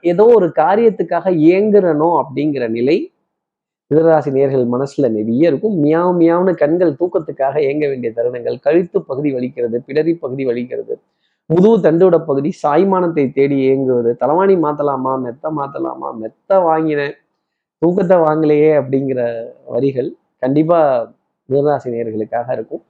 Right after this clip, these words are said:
அஹ், பவுடர், பர்ஃப்யூம், காஸ்மெட்டிக்ஸ் இதன் மீதெல்லாம் ஈர்ப்பு அப்படிங்கிறது நிறைய இருக்காது. ஆனா இதன் மீது கொண்ட ஆசை அப்படிங்கிறது ஜாஸ்தி இருக்கும். கண்ணாடிக்கு முன்னாடி நின்னு உங்களுடைய அழகு, எழில், தோற்றம், பிம்பம், பிரத்யேக ரூபம்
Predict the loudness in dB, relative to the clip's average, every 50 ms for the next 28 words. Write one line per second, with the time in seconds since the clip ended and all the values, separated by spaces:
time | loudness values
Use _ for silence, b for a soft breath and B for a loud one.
0 | _ _ _ _ _ _ -2 0 0 2 4 4 6 6 6 6 4 4 2 0
1 | 0 0 2 2 2 2 2 2 2 0 0 -2 -4 -4 -4 -2 -2 -2 0 2
2 | 2 2 2 2 2 2 2 2 2 0 2 2 2 2 2 2 2 0 0 0
3 | 2 2 4 4 2 0 -2 -2 -2 -2 -2 -2 -2 -2 -2 -2 -2 -2 -4 -8
4 | -6 -4 0 2 2 2 2 2 0 -2 -2 0 0 2 2 2 2 2 2 2
5 | 2 0 2 0 0 -2 -2 -2 -2 -2 -2 -2 -2 -2 -4 -4 -4 -2 0 0
6 | 0 0 -2 -6 -6 -4 -4 -6 -6 -6 -6 -8 -8 -10 _ _ _ _ _ _
7 | _ _ _ _ -4 0 0 2 2 2 0 0 2 2 2 2 2 0 0 -2
8 | -2 -2 -2 0 0 2 2 2 0 0 0 0 0 2 2 2 2 2 0 0
9 | 0 0 0 0 0 0 0 0 0 0 0 0 0 0 0 0 2 0 0 2
10 | 2 2 2 2 2 2 0 -2 -4 -2 0 -2 -2 -2 -4 -6 -4 -4 -2 -2
11 | -2 -2 -2 -4 -6 -6 -4 -6 -6 -6 _ -2 0 0 0 0 0 0 0 -2
12 | -2 -2 -2 -4 -4 -6